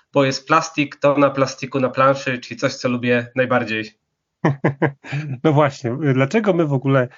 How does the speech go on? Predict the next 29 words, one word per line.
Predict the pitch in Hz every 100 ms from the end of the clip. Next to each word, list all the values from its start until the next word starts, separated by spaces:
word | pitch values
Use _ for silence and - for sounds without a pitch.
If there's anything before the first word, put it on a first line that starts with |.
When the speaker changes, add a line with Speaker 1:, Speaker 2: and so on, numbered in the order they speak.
| - - _
Speaker 2:
gdzie | 131 160
jest | 139
Hania? | 120 107
No | 113
Hania | 190 175
jest | 139 -
chora, | 147 139
ale | 127 123
to | 131
może | 151 139
nie | 139
dlatego, | 131 151 131 127 - - - - 285
to |
nie, | 277 247
w |
sumie | 247 240
dlatego | 226 175 131
jej | 123
tu |
nie | 120 117
ma, | 117 151
Speaker 1:
O. |
Speaker 2:
bo | 147 139
chcia-, | 165 156 156
chciała | 139 175 120
być, | 113 143
chciała | - 139 120
tu | - 123
łączyć, | 117 120 185 -